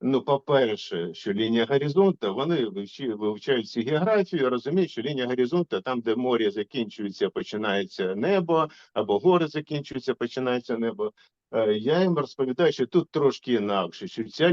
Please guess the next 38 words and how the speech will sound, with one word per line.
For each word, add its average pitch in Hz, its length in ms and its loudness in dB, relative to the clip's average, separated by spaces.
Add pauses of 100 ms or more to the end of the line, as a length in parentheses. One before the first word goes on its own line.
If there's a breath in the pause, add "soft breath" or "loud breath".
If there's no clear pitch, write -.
(120)
лінія 160 280 6
умовна, 120 640 2
куди 127 300 2
б 180 80 -4
ми 151 120 -6
не 151 140 -2
дивились, 117 600 2
що 156 440 2
б 160 80 -2
ми 151 120 0
не 147 160 2
робили, 113 560 0
від 104 220 -8
цієї 131 460 -2
лінії 180 460 2 (360 soft breath)
залежить 135 580 0 (120)
те, 196 300 0 (360 soft breath)
е, 117 240 0
як 131 400 0
ми, 143 180 0
ем, 123 460 -2
як 107 260 -4
ми 127 140 2
ці 135 180 -4
предмети 113 520 -2
бачимо. 90 480 -6
Це 170 180 -4
по-перше. 170 560 -2
По-друге, 202 440 2
дійсно, 143 360 -2
я 131 80 2
їм 135 260 -4
кажу 139 340 -4
про 117 180 -2
те, 214 220 0
що 117 160 -2
вони 123 220 2
кажуть: 117 340 -2